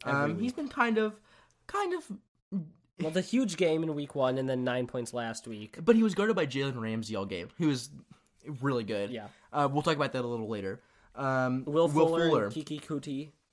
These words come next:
Speaker 1: starting them?
Speaker 2: Uh, Will Fuller's boom or bust, but he's been consistent, staying eight points both games. And then Coutee, I probably wouldn't start him just
Speaker 1: Mm-hmm.
Speaker 2: because why, why?
Speaker 1: You have better options.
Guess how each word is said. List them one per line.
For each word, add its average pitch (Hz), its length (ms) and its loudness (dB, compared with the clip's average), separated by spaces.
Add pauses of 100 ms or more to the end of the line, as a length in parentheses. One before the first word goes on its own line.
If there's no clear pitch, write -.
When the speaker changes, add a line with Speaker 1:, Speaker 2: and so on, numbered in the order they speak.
(140)
Speaker 1:
starting 135 380 -6
them? 139 240 -6 (500)
Speaker 2:
Uh, 160 260 -6 (720)
Will 196 320 6
Fuller's 208 320 4
boom 151 220 -2
or 175 40 0
bust, 120 380 0
but 131 100 -6
he's 135 100 -8
been 165 300 -2 (360)
consistent, 135 500 -4
staying 127 260 -6
eight 135 180 -8
points 131 260 -10
both 131 240 -8
games. 110 400 -6 (400)
And 156 140 -2
then 151 120 0
Coutee, 165 360 -4
I 135 120 2
probably 220 420 -2
wouldn't 135 260 -4
start 139 180 -2
him 135 120 -6
just 135 200 -6
Speaker 1:
Mm-hmm. 143 120 -4
Speaker 2:
because 117 480 -6 (800)
why, 135 280 4
why? 123 460 0
Speaker 1:
You 175 120 4
have 151 100 0
better 123 240 -2
options. - 400 -10